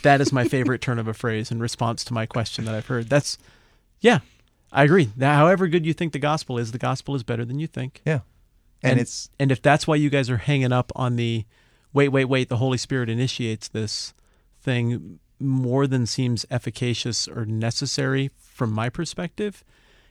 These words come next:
Speaker 1: if that's your rationale, there's just one more place where I might do it a little different, but we're on the same page.
Speaker 2: Yeah. Yeah, and I, we,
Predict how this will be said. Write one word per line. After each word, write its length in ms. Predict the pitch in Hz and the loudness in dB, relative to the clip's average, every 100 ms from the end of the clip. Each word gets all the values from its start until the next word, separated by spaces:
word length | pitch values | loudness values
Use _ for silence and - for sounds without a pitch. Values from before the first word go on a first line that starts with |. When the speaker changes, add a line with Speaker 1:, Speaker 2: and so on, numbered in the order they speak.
| _ | _
Speaker 1:
if 100 | 113 | -2
that's 340 | 107 117 151 | 0 0 0
your 120 | 135 117 | -2 -2
rationale, 760 | 113 117 - 107 110 160 175 _ _ _ _ _ _ _ _ | -2 -2 -2 -2 0 -2 -4 _ _ _ _ _ _ _ _
there's 240 | 135 117 110 | -4 -2 0
just 200 | 120 - - | -2 -4 -8
one 240 | 120 123 | -2 0
more 140 | 117 | 0
place 320 | 113 123 113 - | -2 -2 -4 -2
where 100 | 117 | 0
I 20 | |
might 200 | 113 110 | 0 -2
do 160 | 123 | -4
it 60 | 120 | -4
a 40 | |
little 180 | 127 131 | -4 -2
different, 400 | 127 139 160 156 - | -2 -2 -2 -4 -8
but 200 | 123 113 | -4 -2
we're 160 | 113 | 0
on 100 | 104 | -2
the 80 | 104 | -2
same 200 | - 104 | -4 -6
page. 360 | - 107 - - - | -6 -8 -10 -14 -6
Speaker 2:
Yeah. 200 | 101 80 - _ _ _ _ _ - | -6 -6 -14 _ _ _ _ _ -2
Yeah, 220 | 135 110 | -2 0
and 100 | 117 | 0
I, 140 | 120 113 - - - _ _ _ _ _ _ _ _ | -2 -4 -14 -20 -20 _ _ _ _ _ _ _ _
we, 180 | 143 | -6